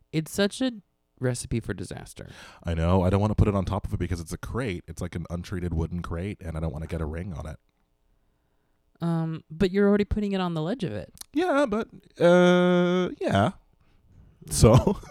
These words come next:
Speaker 2: <laughs>
Speaker 1: Just
Speaker 2: my logic is that if I put it on the actual, like, real part of the crate, it's gonna be, like, such a glaring, if there's, like, a ring, it'll be, like, a glaring thing. If I put it on the side.
Speaker 1: But there's already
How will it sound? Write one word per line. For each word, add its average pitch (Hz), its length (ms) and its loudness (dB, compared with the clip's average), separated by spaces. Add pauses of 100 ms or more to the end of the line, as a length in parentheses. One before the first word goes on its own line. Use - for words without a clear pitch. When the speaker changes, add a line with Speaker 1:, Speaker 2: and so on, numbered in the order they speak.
(140)
Speaker 2:
<laughs> 170 160 8 (560)
Speaker 1:
Just 170 240 -6 (120)
Speaker 2:
my 135 80 8
logic 156 320 8
is 131 100 6
that 120 120 8
if 113 80 2
I 120 60 6
put 131 120 8
it 127 100 8
on 123 100 4
the 123 100 -2
actual, 104 440 2
like, 92 260 0
real 95 300 -2
part 90 340 -2
of 85 160 -8
the 85 300 -2
crate, 123 260 0
it's 104 120 -4
gonna 92 160 -4
be, 85 120 -2
like, 82 160 -4
such - 160 -8
a 98 40 -8
glaring, 78 760 -8 (120)
if 101 80 -12
there's, 92 120 -6
like, 85 100 -6
a 80 60 -8
ring, 80 300 -12
it'll 87 140 -10
be, 85 100 -6
like, 76 140 -8
a - 40 -10
glaring 73 380 -10
thing. 110 240 -8
If - 240 -18
I 90 40 -4
put 87 140 0
it 85 100 -4
on 78 100 -8
the 78 60 -10
side. 156 520 -8 (320)
Speaker 1:
But 269 200 0
there's 269 180 4
already 190 880 0